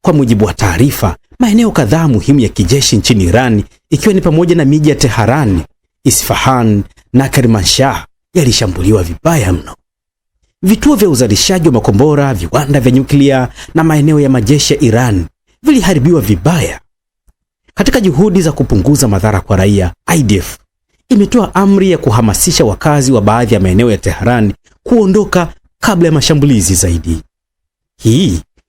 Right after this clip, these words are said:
ni sehemu ya mkakati wa kuhakikisha usalama wa raia na kupunguza athari za vita. Ingawa I D F imefanikiwa kudhibiti anga la Teherani, lakini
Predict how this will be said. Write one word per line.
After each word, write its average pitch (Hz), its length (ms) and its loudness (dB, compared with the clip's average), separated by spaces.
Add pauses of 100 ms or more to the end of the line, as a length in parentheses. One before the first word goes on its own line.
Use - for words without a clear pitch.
(140)
ni 104 100 2
sehemu 110 380 0
ya 101 100 2
mkakati 104 540 -2
wa 95 80 2
kuhakikisha - 640 -2 (280)
usalama 170 440 0
wa 120 140 0
raia 156 320 0
na 156 100 0
kupunguza 143 520 0
athari 113 300 0
za 87 140 0
vita. 85 420 -4 (760)
Ingawa 240 480 0 (180)
I 247 180 2
D 110 140 2
F - 260 -6 (320)
imefanikiwa 143 600 0
kudhibiti 151 500 0
anga 156 260 0
la 127 80 -2
Teherani, 120 640 0 (280)
lakini - 560 0